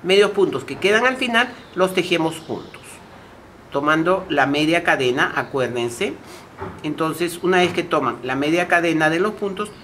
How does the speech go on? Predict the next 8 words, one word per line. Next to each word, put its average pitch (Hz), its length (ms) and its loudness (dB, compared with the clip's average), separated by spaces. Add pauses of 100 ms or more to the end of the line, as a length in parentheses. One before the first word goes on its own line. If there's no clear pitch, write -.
(240)
lo 185 160 -2
tejen 190 320 2
junto 196 480 0 (680)
y 190 100 -4
forman 165 380 2 (140)
su 139 100 -8
medio 127 320 -2
punto. 82 260 -12